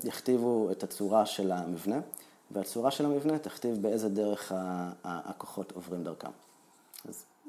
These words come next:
זה פשוט החצי השני של איך בנויה יציבה ומה זה יציבה. ואם אני רוצה להתעסק עם יציבה, שאני גם חייב, אה,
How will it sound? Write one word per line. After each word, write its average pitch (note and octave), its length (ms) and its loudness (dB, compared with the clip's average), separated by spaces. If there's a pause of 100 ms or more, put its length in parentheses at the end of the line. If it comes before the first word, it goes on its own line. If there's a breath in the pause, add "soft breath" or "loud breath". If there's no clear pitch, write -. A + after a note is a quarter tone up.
זה G#2 140 -2
פשוט - 380 -6
החצי F2+ 600 -4
השני F2 320 -6
של D#2+ 200 -10 (160)
איך - 220 -12
בנויה E2+ 200 -4
יציבה F2+ 360 -4
ומה D2 180 -8
זה D2+ 120 -10
יציבה. - 260 -14 (1700 soft breath)
ואם G#2 200 0
אני A#2 80 2
רוצה G#2 180 2
להתעסק A2 280 -2
עם B2+ 60 0
יציבה, C#3+ 220 0
שאני G#2+ 220 0
גם F#2+ 120 0
חייב, G2 440 0
אה, F2+ 180 0